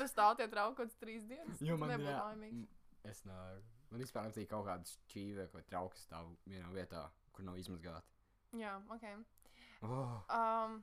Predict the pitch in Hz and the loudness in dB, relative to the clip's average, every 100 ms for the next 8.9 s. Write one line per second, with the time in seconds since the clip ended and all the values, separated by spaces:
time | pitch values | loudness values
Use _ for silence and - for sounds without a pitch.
0 | - - 254 285 285 254 208 226 196 185 | -12 -12 -2 0 2 2 0 -4 -4 -6
1 | 190 180 180 175 202 208 190 190 196 226 | -8 -6 -2 -2 -4 -8 -6 -4 -4 -8
2 | - 196 185 214 233 233 196 180 185 - | -12 -10 -4 0 0 -2 -8 -6 -8 -8
3 | 185 175 180 185 202 180 190 180 - - | -12 -4 -2 -2 -4 -6 -4 -6 -8 -10
4 | 208 220 - 277 269 208 226 233 202 - | -8 -8 -8 0 2 2 -2 -6 -8 -8
5 | 190 214 - - - - 240 233 - 220 | -8 -8 -10 -20 -16 -14 -12 -10 -6 -2
6 | 285 247 180 190 - 294 294 196 190 - | 0 0 -2 -6 -6 -2 0 0 -2 -6
7 | - - - - - - - - - - | -20 -20 -20 -20 -20 -20 -20 -20 -20 -20
8 | - _ - 208 202 220 - 220 | -20 _ -8 -6 -4 -4 -4 -8